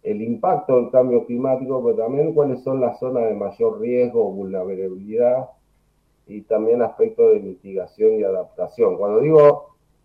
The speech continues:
vulnerabilidad al cambio climático, por ejemplo, hay pueblos y ciudades que están a orillas de ríos y, y de mares que están más sujetos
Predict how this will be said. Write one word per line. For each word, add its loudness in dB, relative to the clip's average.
vulnerabilidad 4
al -2
cambio 4
climático, -2
por -6
ejemplo, 2
hay 0
pueblos 0
y -14
ciudades 2
que -12
están -4
a -4
orillas -4
de 0
ríos -2
y, -20
y -20
de -8
mares -4
que -18
están -8
más -10
sujetos 0